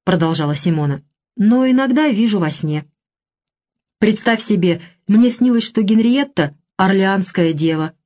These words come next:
Этьен отхлебнул сидра. "Странно", — сказал он. Симона ждала, что он станет ее расспрашивать.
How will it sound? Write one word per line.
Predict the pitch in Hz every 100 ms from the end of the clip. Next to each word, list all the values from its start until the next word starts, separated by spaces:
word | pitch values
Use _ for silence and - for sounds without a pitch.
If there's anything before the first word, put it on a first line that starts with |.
| _ _ _ _ _ _ _ _ _ _ _ _
Этьен | 175 170 202 269 269 -
отхлебнул | 175 - 170 156 165
сидра. | 170 - 147 139 127 _ _ _ _ _ -
"Странно", — | - - 208 214 214 151 143 _
сказал | - - 170 160 147
он. | 139 131 _ _ _ _ _ _ _ _ _ _ _
Симона | - 247 320 302
ждала, | 233 214 240 269
что | - 214
он |
станет | 214 - 220 220
ее | 190 180
расспрашивать. | 175 175 165 147 139 139 139 -